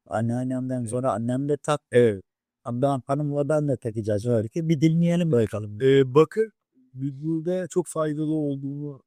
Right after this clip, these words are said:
Speaker 2: yakın zamanda öğrendim. Yani yeterince almadığımız için çok eksik olduğunu bahsettiler. Ee,
Speaker 1: Yarı kıymetli taşlarımıza gelecek olursak.
Speaker 2: e, burada birden fazla var. Bunun hepsini ben, e, tek tek yazmam gerekecek. E,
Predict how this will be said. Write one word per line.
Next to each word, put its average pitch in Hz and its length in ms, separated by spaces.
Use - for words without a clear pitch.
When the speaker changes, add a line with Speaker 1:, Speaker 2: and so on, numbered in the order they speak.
Speaker 2:
yakın 127 320
zamanda 107 480
öğrendim. 117 720
Yani 127 340
yeterince 135 680
almadığımız 117 760
için 127 360
çok - 240
eksik - 360
olduğunu 101 480
bahsettiler. 98 680
Ee, 127 80
Speaker 1:
Yarı 143 280
kıymetli 117 560
taşlarımıza 110 720
gelecek 101 420
olursak. 101 420
Speaker 2:
e, 147 260
burada 165 320
birden 165 400
fazla 139 460
var. 147 180
Bunun 151 140
hepsini 165 300
ben, 165 240
e, 139 180
tek 156 260
tek 143 200
yazmam 143 460
gerekecek. 139 640
E, 139 300